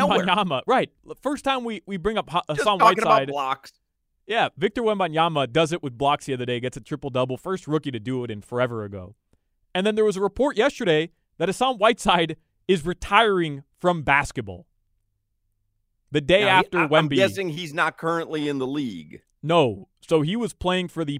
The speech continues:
Speaker 2: Piratas de Quebradillas in the
Speaker 1: Oh, I think
Speaker 2: Baloncesto
Speaker 1: we did,
Speaker 2: Superior
Speaker 1: uh,
Speaker 2: Nacional, which is the Puerto Rican First-Tier Basketball League.
Speaker 1: I think we did mention that once, yeah.
Speaker 2: Yeah, the B S N.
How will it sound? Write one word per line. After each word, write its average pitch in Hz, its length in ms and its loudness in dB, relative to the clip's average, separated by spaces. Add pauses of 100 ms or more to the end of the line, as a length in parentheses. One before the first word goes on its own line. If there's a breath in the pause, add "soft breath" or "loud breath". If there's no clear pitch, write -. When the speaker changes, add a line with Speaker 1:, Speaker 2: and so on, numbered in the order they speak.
Speaker 2:
Piratas 202 640 2
de 151 100 2
Quebradillas 151 1000 0 (400)
in 147 140 -4
the 147 140 -4
Speaker 1:
Oh, 127 120 0
I 147 60 4
think 143 160 -2
Speaker 2:
Baloncesto 196 460 0
Speaker 1:
we 165 80 -2
did, 247 60 -14
Speaker 2:
Superior 170 640 2
Speaker 1:
uh, 175 40 -8 (140)
Speaker 2:
Nacional, 143 640 0
which 123 200 -6
is 127 240 -4 (220)
the 135 120 -8
Puerto 156 260 0
Rican 143 320 -2
First-Tier 143 420 -6
Basketball 117 560 -6
League. 92 220 -20
Speaker 1:
I - 320 -20
think 220 120 -18
we 339 60 -8
did 196 240 -8
mention 120 340 -8
that 78 200 -14
once, 82 180 -16 (100)
yeah. 92 200 -14 (440)
Speaker 2:
Yeah, 95 240 -14
the 101 120 -14
B 127 260 -4
S 123 180 -6
N. 101 380 -6